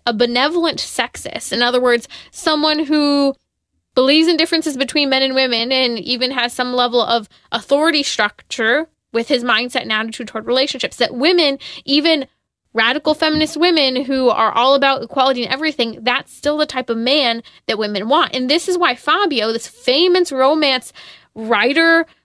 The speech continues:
model today, on the cover of hundreds of books, why he has commented that women aren't into metrosexual men. And it's true. Metrosexual men who are overly concerned about their appearance,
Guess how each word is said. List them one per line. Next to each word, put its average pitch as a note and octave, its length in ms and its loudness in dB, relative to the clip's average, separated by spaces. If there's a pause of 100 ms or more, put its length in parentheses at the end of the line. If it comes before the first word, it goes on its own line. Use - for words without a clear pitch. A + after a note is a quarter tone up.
model B3 600 0
today, D#4+ 500 2 (480)
on C4+ 200 0
the D4 60 0
cover D4 300 2
of B3+ 60 2
hundreds D#4+ 560 0
of A#3 120 0
books, D4+ 460 0 (240)
why C4+ 200 2
he E4 520 0 (140)
has E4 140 2
commented C#4 800 0
that A#3+ 300 -2 (800)
women D4 380 4
aren't D4 280 0
into D4 540 0
metrosexual A#3 760 -4
men. D#4 220 0
And B3 180 -8
it's C4+ 180 -6
true. - 340 -4 (580)
Metrosexual E4 640 0
men D4+ 160 0
who A#3+ 100 -4
are G#3+ 160 0
overly D4+ 640 2 (380)
concerned C#4+ 720 0
about A#3 320 0
their B3+ 160 0
appearance, C4 500 -2